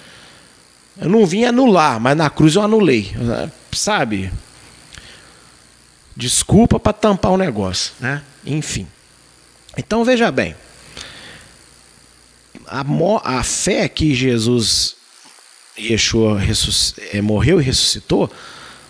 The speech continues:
não anula a lei. Muito pelo contrário. A fé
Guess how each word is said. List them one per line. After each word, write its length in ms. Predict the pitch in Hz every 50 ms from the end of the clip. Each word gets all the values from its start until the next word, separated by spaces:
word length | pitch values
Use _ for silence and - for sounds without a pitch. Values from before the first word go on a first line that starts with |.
| - - - -
não 220 | 214 220 240 269
anula 340 | 277 277 240 220 262 269 247
a 40 | 233
lei. 340 | 190 180 185 180 156 - - - - - - - - - - - - -
Muito 180 | 147 170 190 -
pelo 160 | - 113 -
contrário. 540 | - - 113 107 - 190 175 - 180 160 139 -
A 100 | 123 123
fé 380 | - - - - - 262 240